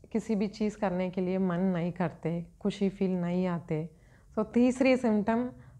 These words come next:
लो एनर्जी, कमज़ोर होती है, एनर्जी लेवल्स बिल्कुल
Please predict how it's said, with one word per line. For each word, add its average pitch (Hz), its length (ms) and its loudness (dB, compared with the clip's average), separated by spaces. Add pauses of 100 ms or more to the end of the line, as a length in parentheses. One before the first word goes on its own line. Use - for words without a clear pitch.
(100)
लो 220 220 4
एनर्जी, 175 540 -2
कमज़ोर 190 560 2
होती 170 300 -2
है, 170 260 -4
एनर्जी 185 360 -2
लेवल्स 175 400 -4
बिल्कुल 175 460 -4